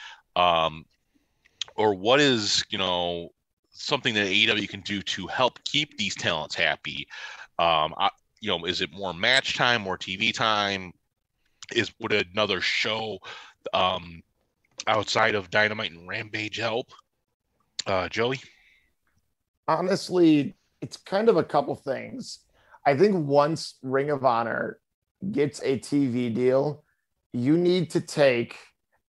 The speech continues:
Speaker 2: and I get they have subcontracted talent. For instance, Dalton Castle and the boys has been barely on A E W T V, but they have an R O H deal, so people like that. I guess people already signed specifically for R O H, but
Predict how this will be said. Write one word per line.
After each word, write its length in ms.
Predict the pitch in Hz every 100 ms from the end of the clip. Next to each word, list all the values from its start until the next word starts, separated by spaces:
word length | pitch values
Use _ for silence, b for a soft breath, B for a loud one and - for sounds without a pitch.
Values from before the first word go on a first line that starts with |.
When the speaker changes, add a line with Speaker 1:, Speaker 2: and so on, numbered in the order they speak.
| _ 143
Speaker 2:
and 80 |
I 120 | 147 147
get 180 | 170
they 80 | 170
have 120 | 160
subcontracted 1080 | 127 151 135 - 131 131 - 139 123 135 110
talent. 320 | - 117 123
For 140 | - 127
instance, 380 | 123 127 117 -
Dalton 280 | 123 123
Castle 380 | 127 123 117 -
and 80 | 127
the 60 | 117
boys 420 | 120 117 113 110
has 140 | 117
been 180 | 120 120
barely 320 | 120 123 127
on 120 | 113
A 120 | 113 123
E 40 |
W 340 | 117 107 120 110
T 160 | 117
V, 180 | 113 117
but 180 | 113 104
they 120 | 107
have 100 | 110
an 80 | -
R 180 | 107 113
O 120 | 113
H 240 | 107 -
deal, 320 | - 104 95 92
so 140 | -
people 260 | 131 - 120
like 220 | 113 -
that. 300 | 101 85 - B B B B -
I 80 | 135
guess 180 | 147 143
people 280 | 156 147
already 200 | 143 139
signed 520 | 127 - 131 120 120 -
specifically 440 | 117 127 123 123
for 240 | 120 120
R 240 | 110 117 117
O 100 | 104
H, 320 | 90 - -
but 220 | 120 117